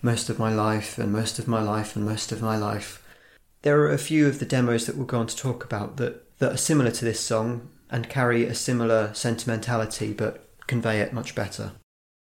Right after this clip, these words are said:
There are some thoughtful lyrics here. "Life was a game and I just had to play." I like that one.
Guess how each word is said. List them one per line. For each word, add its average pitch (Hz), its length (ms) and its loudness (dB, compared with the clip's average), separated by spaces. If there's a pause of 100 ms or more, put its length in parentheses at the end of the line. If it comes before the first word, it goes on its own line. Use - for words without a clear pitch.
(360)
There 180 120 6
are 175 80 6
some 170 380 2
thoughtful - 540 2
lyrics 110 480 2
here. 127 340 2 (160)
"Life 123 320 2
was 120 140 0
a 123 60 -2
game 120 520 0 (180)
and 113 140 0
I 113 80 0
just 117 220 -6
had 120 180 -2
to - 100 -6
play." 131 440 0 (600)
I 127 140 0
like 131 320 0
that - 180 -4
one. 139 280 0